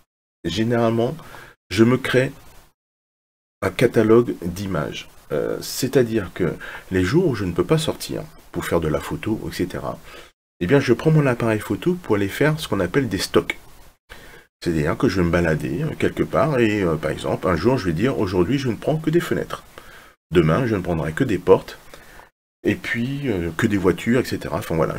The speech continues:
je me donne un thème et je passe ma journée à shooter que des fenêtres ou que des portes. Donc, je peux en avoir cinquante, cent, deux cents, machin, et cetera. Mais ce qui est le plus important, quand on part faire des sorties de stock, faites-le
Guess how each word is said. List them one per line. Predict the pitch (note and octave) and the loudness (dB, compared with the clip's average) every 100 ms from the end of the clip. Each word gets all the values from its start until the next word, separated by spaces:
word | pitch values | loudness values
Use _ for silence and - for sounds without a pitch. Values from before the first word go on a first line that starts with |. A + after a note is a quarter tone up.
| D#2 | -4
je | E2 | 0
me | F#2 | 4
donne | A2 G#2+ | 4 6
un | F2+ | 4
thème | G2+ C#3 D#3 | 6 4 4
et | A2 A#2+ | 2 2
je | A#2 | 0
passe | G#2+ A2+ A#2+ | -2 -2 0
ma | G#2+ F#2 | -2 0
journée | G2 C#2+ D2 A#2 - | -2 -2 -4 -4 -2
à | G2+ | -2
shooter | G#2 - - - E2 - - - _ | -2 -6 -8 -4 -4 -4 -14 -20 _
que | - | 4
des | G2 | 4
fenêtres | F2 F2 E2+ E2+ | 2 0 0 -2
ou | G#2+ | -4
que | - | -4
des | D2+ - | -4 -6
portes. | - - - D#2 | -12 -16 -10 -4
Donc, | F2+ G#2+ | -4 -4
je | - | -10
peux | - | -6
en | E2+ | -4
avoir | D#2 D2 C#2+ E2+ B1+ - - | -2 -2 0 0 -2 -6 -6
cinquante, | - D#2 D#2 D#2 E2 | -6 -4 -4 -4 -6
cent, | - C#2+ D#2+ | -6 -4 -4
deux | D#2 D#2 | -4 -6
cents, | - E2 | -4 -6
machin, | F2 - - - | -6 -10 -12 -12
et | |
cetera. | - - - - - - - - - - _ _ _ _ F#2+ | -12 -12 -14 -16 -20 -20 -20 -20 -20 -20 _ _ _ _ -6
Mais | |
ce | F#2 | -4
qui | - | 0
est | B2+ | 2
le | A#2+ | 2
plus | - A#2+ | 0 0
important, | A#2+ B2 G#2+ A2+ F2+ - - - - | 2 2 2 0 -2 -8 -20 -20 -8
quand | - F2 | -4 -2
on | G2 | -2
part | F2+ B2+ A#2+ | -2 -2 -2
faire | - A2 F2+ | -4 -2 -2
des | E2+ | -4
sorties | - B2+ - - A2+ | -4 -4 -4 -6 -6
de | E2 | -4
stock, | D#2 - C3 - - - - _ _ _ _ _ _ - - - - | -4 -2 -2 -4 -20 -20 -20 _ _ _ _ _ _ -20 -20 -20 -16
faites-le | - C#3+ C#3 C3 A2+ A#2 | 0 0 2 4 4 2